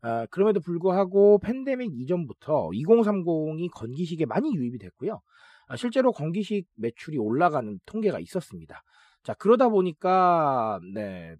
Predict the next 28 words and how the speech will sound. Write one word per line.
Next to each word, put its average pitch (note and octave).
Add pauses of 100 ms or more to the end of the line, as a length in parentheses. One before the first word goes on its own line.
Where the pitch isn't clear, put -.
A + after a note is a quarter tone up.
(120)
팬데믹을 F#3
만나서 F2+
조금 F#3
더 F#3
불이 C3
붙지 B2
않았나. F2+
뭐, F2
마치 G2+
기름을 C4
부은 G#2+
그런 G3+
느낌이겠죠. G2 (460)
자, -
그렇게 G#3
생각을 D3+
해볼 D3+
수가 A2+
있겠습니다. F2+ (440)
어쨌든 A#3+
간 C4
그러다 G#3+
보니까 D#3
이 G#2+
건강 F3
관련된 D3+
식품들이 C#3
정말, G#3